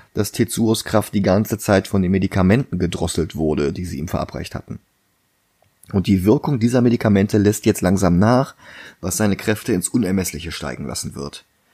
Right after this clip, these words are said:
So weit, dass er sie selbst nicht mehr kontrollieren können wird.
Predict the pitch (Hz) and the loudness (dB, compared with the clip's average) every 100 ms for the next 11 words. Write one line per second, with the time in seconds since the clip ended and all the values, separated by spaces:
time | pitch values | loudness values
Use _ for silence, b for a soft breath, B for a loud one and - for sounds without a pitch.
0 | b b 95 95 131 110 113 107 - 104 | b b -4 2 2 4 4 2 0 0
1 | 107 92 110 107 - 104 95 90 101 - | 2 4 4 4 -2 0 0 -2 -2 0
2 | 90 85 65 - 71 - - - | 2 0 -2 -6 -6 -8 -10 -12